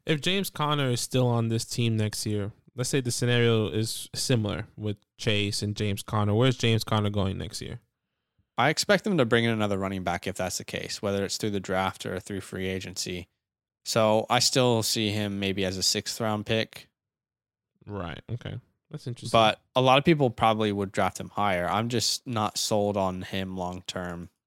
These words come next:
Speaker 2: We'll see.
Speaker 1: Yeah. I think if I
Speaker 2: Uh,
Speaker 1: could get him as my R B three,
Speaker 2: Yeah.
Speaker 1: maybe in the fifth, sixth round, that's fantastic.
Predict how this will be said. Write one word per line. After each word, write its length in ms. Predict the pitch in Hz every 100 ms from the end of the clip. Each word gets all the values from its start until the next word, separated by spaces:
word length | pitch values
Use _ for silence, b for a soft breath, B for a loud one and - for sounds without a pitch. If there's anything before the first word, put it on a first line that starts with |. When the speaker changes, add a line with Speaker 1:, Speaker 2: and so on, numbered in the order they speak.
| -
Speaker 2:
We'll 140 | 117
see. 360 | 98 104 95 - _ _ _ _ _ _
Speaker 1:
Yeah. 240 | 101 95 67 _ _ _
I 60 | 127
think 140 | 202
if 20 | 143
I 200 | 127 123
Speaker 2:
Uh, 20 |
Speaker 1:
could 80 | 123
get 160 | 120
him 160 | 120 110
as 180 | 107 107
my 100 | 110
R 200 | 101 107
B 180 | 104 101
three, 500 | - 107 110 107 101 _ _ _ _ _ _ _ -
Speaker 2:
Yeah. 140 | 101
Speaker 1:
maybe 320 | 104 104 104
in 140 | 104 104
the 80 |
fifth, 300 | 101 113 107
sixth 320 | - 107 - 101
round, 460 | 104 104 104 104 -
that's 280 | 104 107
fantastic. 640 | - 101 110 104 131 -